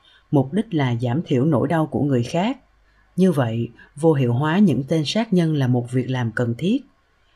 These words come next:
Nhưng điều này không ngụ ý là mang ý nghĩa báo thù hay là đem áp dụng cho những hình phạt tàn bạo. Gần đây,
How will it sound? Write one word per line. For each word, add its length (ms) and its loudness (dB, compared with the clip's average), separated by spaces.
Nhưng 180 4
điều 160 2
này 220 0
không 260 0
ngụ 200 2
ý 200 0
là 240 2
mang 180 2
ý 140 0
nghĩa 240 2
báo 200 -2
thù 400 -2
hay 180 0
là 140 0
đem 200 -2
áp 240 -2
dụng 260 0
cho 100 -2
những 200 0
hình 220 0
phạt 240 -6
tàn 200 -2
bạo. 380 -6
Gần 260 0
đây, 340 -2